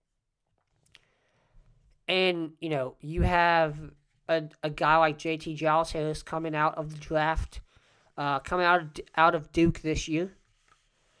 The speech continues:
And I think he's a guy that we can see Chrome selecting in the draft.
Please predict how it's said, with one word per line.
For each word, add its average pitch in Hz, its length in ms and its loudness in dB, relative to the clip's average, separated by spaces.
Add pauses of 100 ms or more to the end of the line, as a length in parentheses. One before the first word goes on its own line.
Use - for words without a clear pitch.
(360)
And 156 440 0 (500)
I 160 160 2
think 190 400 -4
he's 196 340 -8
a 170 80 -4
guy 156 560 4
that 139 380 -4 (600)
we 165 240 0
can 175 220 -4
see 170 500 -4
Chrome 165 840 -2
selecting 156 680 0
in 151 80 -4
the 143 80 -6
draft. 131 500 -12